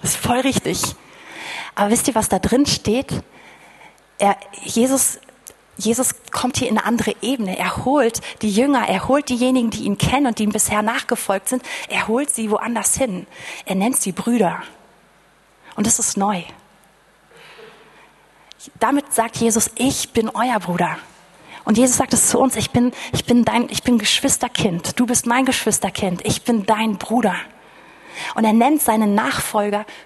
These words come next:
Brüder. Ja? Und das ist ganz, man kann da einfach, das kann man einfach f-, übersehen. Und dann sagt er, "Und ich gehe zu meinem Vater und eurem Vater, meinem Gott und eurem Gott." Und hier ist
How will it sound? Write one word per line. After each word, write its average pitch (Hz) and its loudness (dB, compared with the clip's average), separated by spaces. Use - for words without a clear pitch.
Brüder. 208 0
Ja? 233 -6
Und 208 2
das 233 2
ist - 0
ganz, 277 0
man 254 2
kann 269 2
da 254 2
einfach, 311 0
das - -4
kann 247 2
man 240 2
einfach 277 0
f-, - -10
übersehen. 214 0
Und 220 2
dann 269 4
sagt 254 -2
er, 208 8
"Und 190 -2
ich - 0
gehe 247 0
zu - -2
meinem 226 0
Vater 220 -2
und - 0
eurem 247 4
Vater, 185 -2
meinem 254 4
Gott 220 2
und 240 -4
eurem 233 0
Gott." 180 -4
Und 214 0
hier - 0
ist - -2